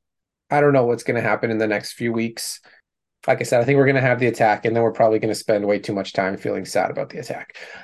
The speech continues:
That's my over-, <laughs> that's, that's my next, that's my, that's my plot prediction for the next <laughs> summary of the next couple chapters.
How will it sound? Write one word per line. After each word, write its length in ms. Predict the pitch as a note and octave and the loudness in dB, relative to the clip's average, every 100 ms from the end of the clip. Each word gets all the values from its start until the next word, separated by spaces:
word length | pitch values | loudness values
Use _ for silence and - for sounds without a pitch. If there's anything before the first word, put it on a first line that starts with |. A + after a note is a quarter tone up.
| - | -6
That's 160 | - - | -4 -2
my 160 | G2+ | 2
over-, 240 | - A2+ C#3+ | 2 2 2
<laughs> 80 | |
that's, 140 | C#3 - | 0 -2
that's 200 | A#2 - | -2 0
my 140 | B2+ | 2
next, 420 | A2+ G2+ - - | 2 0 -2 -8
that's 160 | - - | -4 0
my, 260 | C3 A2 G2+ - | 2 2 -2 -6
that's 140 | - A#2 | -6 -2
my 300 | A#2 B2 - - - | -2 -4 -8 -20 -12
plot 420 | - A#2 F#2+ - - _ | 0 2 2 0 -10 _
prediction 420 | - G#2 B2 - A#2+ | -4 -4 -4 -6 -6
for 100 | A2+ | -4
the 80 | G#2+ | -4
next 360 | G2+ - - - | -4 -8 -12 -12
<laughs> 40 | |
summary 520 | - G#2 - - B2+ - | -4 -4 -4 -8 -8 -12
of 100 | D3 | -8
the 80 | A2 | -6
next 200 | G2 G2 | -6 -6
couple 180 | - G2+ | -10 -8
chapters. 400 | - F#2 - | -4 -4 -6